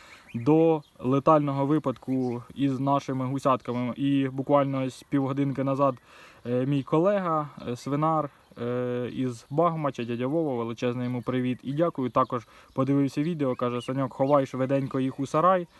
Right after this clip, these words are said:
е, тому що, е, полягають усі", каже, у сусіда, е, аналогічна ситуація, тільки там і бройлери, і курі буквально миттєво пропали, та ж сама ситуація, не з цього, ні з цього.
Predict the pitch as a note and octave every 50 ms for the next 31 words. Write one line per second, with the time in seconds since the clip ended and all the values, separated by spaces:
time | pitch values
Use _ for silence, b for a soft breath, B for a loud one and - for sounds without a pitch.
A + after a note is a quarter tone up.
0 | B B B B B B A#2+ B2 B2 A#2+ - C#3 C#3 D3 C#3+ - - C3+ B2+ B2
1 | A#2+ B B B - - A#2+ A#2+ - D3 C#3 C#3 C#3+ C3+ D3+ D3+ D3 C#3+ C3+ -
2 | C#3+ C#3 - - - F3+ F3 - - C3+ B2 A#2 C3 B2+ B2+ B2 - C3+ B2+ -
3 | - E3+ E3+ D3 C#3 C3 B2 B B B B B B B B B - B2 B2 B2
4 | A#2+ A#2+ A#2+ A#2+ A#2+ A2 B2+ C3+ C#3+ C#3+ C#3 C#3 C#3+ D3 D#3+ D3 - C#3+ C#3 C3+
5 | - - D3 C3 - D#3 E3 E3+ F3 E3+ E3 - - D3 C#3 C#3 C3+ C3+ C3 C3
6 | B2+ B2 B2+ B2 A#2+ - _ C3+ C3 - - - C3 B2+ B2 A#2+ A#2+ A#2+ A#2+ -
7 | - C3 - C3 B2+ C3 B2 B2 C#3 C3 B2+ D#3 F3+ F#3+ F#3 E3+ D#3 C#3+ C#3 C3+
8 | C3 C3 C3 A2+ - C3+ C3 - - D3+ D3 C#3 C3 B2+ B2 A#2 A#2+ A#2+ B2 -
9 | C3 C#3 C3+ C3 C3 C3 B2 B2+ D3 D#3+ D#3 - - - D3+ C#3 C3 C3 - -
10 | D3 D3+ - F#3+ F3 F3 D#3+ C#3 B2+ - C3+ B2+ A#2+ - C#3 C3 C3 B2+ - -
11 | D3 - E3+ F3 F3 E3 - - B2+ C3 B2+ B2 - - D3+ C3+ B2 C3+ C3+ C3+
12 | C#3+ D3 - - F#3+ F#3 F3 D#3 D#3 C#3+